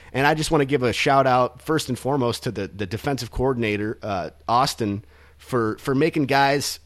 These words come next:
who aren't necessarily superstars besides Ziggy and what I think Davis will be as long as he's healthy. We'll get to that later. But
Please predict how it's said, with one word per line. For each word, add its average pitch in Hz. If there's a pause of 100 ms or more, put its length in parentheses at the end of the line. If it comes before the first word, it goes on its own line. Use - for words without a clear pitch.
(420)
who 143
aren't 147 (360)
necessarily 135 (380)
superstars 110 (200)
besides 123
Ziggy 113
and 95 (460)
what 117
I 117
think 110
Davis 110
will 95
be 92
as 92
long 101
as 95
he's 95
healthy. 98
We'll 95
get 95
to 107
that 92
later. 95
But 90